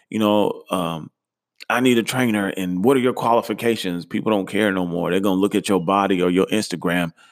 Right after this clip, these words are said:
Your Instagram is your resume and say, "Oh, I wanna work with this person." If they feel like they can relate to you or they have some type of connection or they just think you're attractive.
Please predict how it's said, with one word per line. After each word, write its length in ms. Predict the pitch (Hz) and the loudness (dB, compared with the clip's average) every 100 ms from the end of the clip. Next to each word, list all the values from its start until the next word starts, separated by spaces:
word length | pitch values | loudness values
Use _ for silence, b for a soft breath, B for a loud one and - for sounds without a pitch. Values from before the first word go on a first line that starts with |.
| b | b
Your 120 | 92 | -2
Instagram 440 | 104 98 90 101 95 | 0 0 0 0 2
is 60 | |
your 120 | 98 92 | 2 4
resume 440 | 107 95 90 87 | 2 2 0 0
and 100 | 85 | 0
say, 120 | 90 | 2
"Oh, 100 | 107 | 2
I 80 | 107 | 2
wanna 220 | 110 101 | 0 0
work 220 | 95 98 | 0 0
with 100 | 85 | -2
this 140 | 90 90 | -6 -6
person." 400 | 92 90 - - _ _ _ _ | -6 -8 -8 -20 _ _ _ _
If 140 | 104 | -2
they 140 | 113 117 | 0 0
feel 200 | - 117 | 2 2
like 180 | 107 101 | 2 0
they 120 | 101 95 | -2 -4
can 180 | - 107 | -6 -4
relate 360 | 95 95 101 - | -2 -2 -2 -4
to 100 | 87 | -10
you 180 | 80 - _ _ _ - | -10 -12 _ _ _ -2
or 100 | 98 | 0
they 80 | |
have 240 | 98 110 101 | 0 -2 -2
some 220 | 117 110 | -4 -2
type 260 | 107 104 101 | -2 -2 -4
of 80 | |
connection 560 | - 98 95 82 - 71 | -6 -4 -4 -6 -8 -6
or 160 | - 90 | -2 2
they 120 | 98 | 2
just 240 | 87 104 | 0 -2
think 200 | 120 113 | -2 -2
you're 160 | 113 123 | 2 2
attractive. 460 | 120 135 143 - | 2 -4 -4 -12